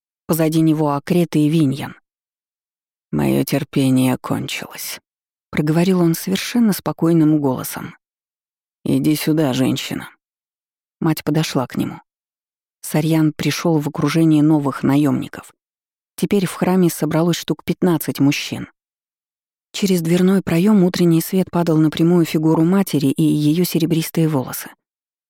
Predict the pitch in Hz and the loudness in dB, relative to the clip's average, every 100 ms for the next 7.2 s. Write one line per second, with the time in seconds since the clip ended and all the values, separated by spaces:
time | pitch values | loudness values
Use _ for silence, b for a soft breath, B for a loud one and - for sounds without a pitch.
0 | _ 151 151 147 156 156 147 143 - - | _ 0 0 0 -2 0 2 0 -2 -4
1 | 156 131 - 151 151 139 - _ _ _ | -2 -2 -2 0 0 -2 -10 _ _ _
2 | _ _ _ _ - 196 180 170 - 170 | _ _ _ _ -4 2 2 2 2 0
3 | 165 - 185 147 - - 160 143 139 - | 0 0 0 0 -4 -2 0 0 -2 -2
4 | 160 151 143 139 147 - 139 - _ _ | -4 -2 0 0 0 -4 -10 -10 _ _
5 | _ _ _ _ _ - - 156 180 151 | _ _ _ _ _ -10 -4 2 2 2
6 | 131 - 139 - 139 135 - 147 151 160 | 0 -4 -6 -2 -2 0 2 2 2 0
7 | 139 | 0